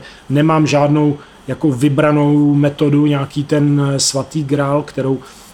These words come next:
eh, kterou bych měl, bych měl nejradši. Vždycky se mi líbí, líb-, líbí vyšetření, kterými se dá jednak udělat diagnostika, jednak i eventuálně terapie, když vidím,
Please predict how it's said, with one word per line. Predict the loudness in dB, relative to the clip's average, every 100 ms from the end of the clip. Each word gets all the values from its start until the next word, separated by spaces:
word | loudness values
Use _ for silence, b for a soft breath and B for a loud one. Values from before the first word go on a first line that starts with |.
| -8
eh, | -4 -4 -4 -4 -4 -6
kterou | -6 -4 -2
bych | -2 -6 -2
měl, | 0 0 -2 -2
bych | -6 -6
měl | -6 -4
nejradši. | -2 -2 0 0
Vždycky | -2 -2 -4
se | 0
mi | 0
líbí, | 2 0 -2 -4 B B -6
líb-, | -4 -2 -2
líbí | 0 0 0
vyšetření, | 0 -2 -4 -4 -2 0 0 -2
kterými | -2 0 2 0 -2 B B
se | -6 0
dá | 0 2
jednak | 2 0 0
udělat | 0 2 2
diagnostika, | 0 0 -2 -4 -6 -2 -2 0 0
jednak | 0 0 -2 -4
i | -2 0 0 -2
eventuálně | -4 -6 -4 -2 -2 -2
terapie, | -4 -4 0 0
když | 0 -4
vidím, | -4 -2 -2